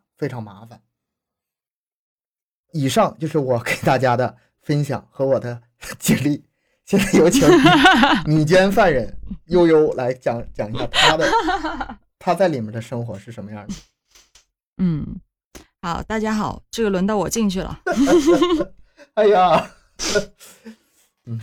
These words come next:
Speaker 3: 说说吧，
Speaker 2: 啊。
Speaker 3: 交代交代吧。
Speaker 1: 交代吧。
Speaker 2: 嗯，行。呃，那就说说我，我所知道的女监吧。女监很大，因为我可能是男监会比较多一些，女监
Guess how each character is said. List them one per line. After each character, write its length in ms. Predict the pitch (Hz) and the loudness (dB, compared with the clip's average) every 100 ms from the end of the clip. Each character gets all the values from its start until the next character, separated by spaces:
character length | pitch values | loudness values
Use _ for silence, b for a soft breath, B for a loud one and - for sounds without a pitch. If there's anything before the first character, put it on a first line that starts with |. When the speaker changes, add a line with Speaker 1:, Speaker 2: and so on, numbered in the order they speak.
| 113 | -12
Speaker 3:
说 300 | - 151 156 | -2 2 4
说 120 | 147 | 4
吧， 120 | 135 | 2
Speaker 2:
啊。 140 | 117 - | -2 0
Speaker 3:
交 120 | 135 | 2
代 140 | 131 135 | 4 4
交 160 | 120 | 2
代 160 | 117 117 | 0 -2
吧。 180 | 110 - | -4 -8
Speaker 1:
交 100 | 120 | -6
代 160 | 120 110 | -6 -6
吧。 80 | 117 | -4
Speaker 2:
嗯， 280 | 202 175 - 175 | -2 -4 -8 -10
行。 440 | - - 165 185 - _ _ _ _ _ _ - | -8 -6 -4 -6 -8 _ _ _ _ _ _ -8
呃， 300 | 180 170 165 | -4 -2 -2
那 140 | 233 | -2
就 240 | 247 247 240 | 0 0 -2
说 240 | - 269 | -2 -4
说 160 | 262 254 | 0 0
我， 1040 | 220 180 175 170 151 135 123 120 107 107 - _ _ _ _ _ _ _ | 0 -2 -2 -2 -4 -6 -8 -10 -12 -12 -16 _ _ _ _ _ _ _
我 180 | 190 214 | -2 -2
所 240 | - 196 | -2 -4
知 200 | 175 226 | -2 -4
道 120 | 254 | -2
的 120 | 220 196 | -2 -2
女 200 | 185 156 | -2 -4
监 240 | 190 214 | -4 -2
吧。 300 | 208 160 - _ _ _ _ _ _ _ _ _ _ - | -2 -6 -14 _ _ _ _ _ _ _ _ _ _ -2
女 220 | 214 202 | 0 0
监 220 | 233 311 | -2 -2
很 220 | 294 170 | -2 -4
大， 360 | - 269 185 104 - | -4 -6 -6 -8 -4
因 120 | 427 | -2
为 40 | |
我 400 | 311 208 170 170 - _ _ - | 0 0 0 -4 -8 _ _ -10
可 160 | - 190 | -4 -2
能 200 | 175 285 | -2 -2
是 320 | - 330 269 | -4 -4 -2
男 320 | 202 143 185 | -2 0 -2
监 300 | 233 294 302 | 0 0 0
会 160 | 311 214 | -2 -4
比 140 | 170 | -4
较 200 | 190 196 | -4 -4
多 320 | 190 240 240 | -4 0 0
一 60 | 233 | 0
些， 220 | 226 190 | -2 -2
女 200 | 190 165 | -2 -2
监 380 | 190 226 247 | -4 -2 -2